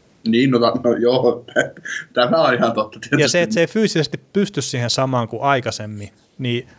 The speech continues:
Speaker 2: se varmasti yrittää.
Speaker 1: Mm.
Speaker 2: Tai, tai, no okei, mä heitän, se ehkä yrittää. Mä luulisin näin, että se yrittää. Se, että se heitetään bussin alle ton toimitusjohtajan,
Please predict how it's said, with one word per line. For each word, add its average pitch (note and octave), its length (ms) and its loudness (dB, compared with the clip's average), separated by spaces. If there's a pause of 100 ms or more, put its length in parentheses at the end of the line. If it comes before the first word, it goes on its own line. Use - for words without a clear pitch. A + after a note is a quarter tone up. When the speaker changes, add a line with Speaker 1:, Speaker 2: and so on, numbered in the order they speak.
(320)
Speaker 2:
se D#3+ 180 0
varmasti F#3 440 2
yrittää. A#2+ 640 -2 (560)
Speaker 1:
Mm. A2 280 -8
Speaker 2:
Tai, C3+ 180 0
tai, C#3+ 120 2 (140)
no F3 120 0
okei, D#3+ 160 2
mä D3+ 100 2
heitän, D#3 180 2 (240)
se - 100 -10 (180)
ehkä B2+ 340 2
yrittää. G#2 580 -6 (400)
Mä C3 100 2
luulisin C#3 360 4
näin, G#2 120 -2
että G2 80 -8
se G2+ 60 -6
yrittää. G2 540 -10 (320)
Se, - 140 -4
että C3 280 0 (360)
se C3 160 -4
heitetään C3+ 380 0
bussin D3 400 0
alle A2+ 340 -2 (640)
ton A2 220 -2 (120)
toimitusjohtajan, A2 800 -2